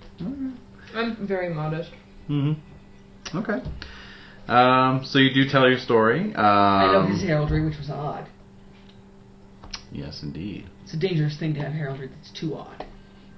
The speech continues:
Speaker 1: Um, yeah, he's not ringing a bell to either one of them, though.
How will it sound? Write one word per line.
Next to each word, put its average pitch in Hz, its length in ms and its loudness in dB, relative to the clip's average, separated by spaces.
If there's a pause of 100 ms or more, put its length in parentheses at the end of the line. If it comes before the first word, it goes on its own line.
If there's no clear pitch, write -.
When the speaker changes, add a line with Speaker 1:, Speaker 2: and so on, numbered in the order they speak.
(1400)
Speaker 1:
Um, 175 680 4 (100)
yeah, 196 320 2
he's 143 160 -2
not 160 120 2
ringing 143 220 6
a 131 40 2
bell 127 180 6
to 123 60 2
either 120 160 4
one 110 140 4
of 95 60 4
them, 80 140 -2
though. 76 180 -6